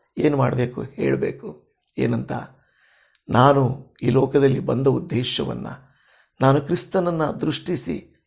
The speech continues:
ಹಿಂಬಾಲಿಸಿ ನಡೆದಿದ್ದೇನೆ, ನಾನು ಕರ್ತನಿಗೆ ಸ್ತೋತ್ರ ಮಾಡುತ್ತೇನೆ." ನೀವು ಕೂಡ ಈ ಮಾತನ್ನು ಹೇಳಲಿಕ್ಕೆ ಸಾಧ್ಯ ಆಗ್ತದಾ? ದೇವರೇ, ನಾನು ಓಟವನ್ನು ಓಡಿದ್ದೇನೆ, ಸ್ಥಿರಚಿತ್ತದಿಂದ ಓಡಿದ್ದೇನೆ, ಜಯವನ್ನು ಕಂಡಿದ್ದೇನೆ,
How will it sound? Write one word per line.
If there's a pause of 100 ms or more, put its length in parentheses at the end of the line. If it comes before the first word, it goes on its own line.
(100)
ಹಿಂಬಾಲಿಸಿ
ನಡೆದಿದ್ದೇನೆ, (380)
ನಾನು
ಕರ್ತನಿಗೆ
ಸ್ತೋತ್ರ
ಮಾಡುತ್ತೇನೆ." (720)
ನೀವು
ಕೂಡ
ಈ
ಮಾತನ್ನು
ಹೇಳಲಿಕ್ಕೆ
ಸಾಧ್ಯ
ಆಗ್ತದಾ? (520)
ದೇವರೇ,
ನಾನು
ಓಟವನ್ನು
ಓಡಿದ್ದೇನೆ, (320)
ಸ್ಥಿರಚಿತ್ತದಿಂದ
ಓಡಿದ್ದೇನೆ,
ಜಯವನ್ನು
ಕಂಡಿದ್ದೇನೆ,